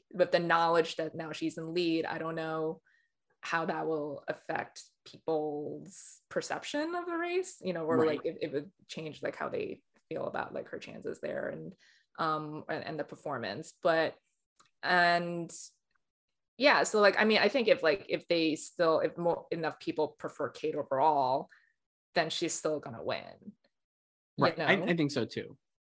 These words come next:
Speaker 1: Yeah. Um, and Michelle, now we have two Michelles. So this is just killing my dream of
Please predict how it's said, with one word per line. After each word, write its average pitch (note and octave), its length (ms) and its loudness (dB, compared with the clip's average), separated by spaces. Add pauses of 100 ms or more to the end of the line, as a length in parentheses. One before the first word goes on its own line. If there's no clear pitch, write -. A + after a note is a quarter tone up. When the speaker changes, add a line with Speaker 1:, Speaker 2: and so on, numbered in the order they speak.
(120)
Speaker 1:
Yeah. - 320 -2 (240)
Um, E3+ 720 4 (240)
and E3+ 760 0 (260)
Michelle, F3 320 0
now F3+ 120 6
we G3+ 80 6
have F#3+ 100 2
two - 180 0
Michelles. - 580 -4
So - 260 4
this F3+ 180 2
is F#3+ 120 -2
just - 180 -2
killing F3 640 4 (180)
my E3+ 140 4
dream E3 480 0
of D#3+ 420 0